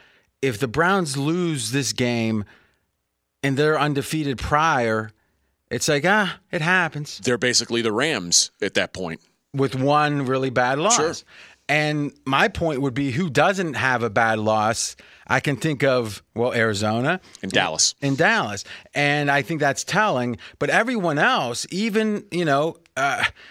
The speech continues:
Speaker 1: I mean,
Speaker 2: Bills have one.
Speaker 1: Uh, well, yeah, they do.
Speaker 2: And they're
Speaker 1: They've
Speaker 2: con-, considered the best team in the league by mo-, by most.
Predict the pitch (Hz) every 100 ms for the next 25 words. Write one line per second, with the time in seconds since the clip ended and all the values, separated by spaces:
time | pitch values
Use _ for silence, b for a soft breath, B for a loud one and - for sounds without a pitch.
0 | B - 147 139 202 - B B B B
1 | B - 104 87 80 82 _ _ _ _
2 | _ _ _ 95 104 80 62 - 139 147
3 | 123 107 131 233 233 123 107 117 127 190
4 | 196 143 160 147 131 143 123 143 143 117
5 | 139 135 151 147 139 131 175 185 101 95
6 | 98 82 107 101 95 80 - -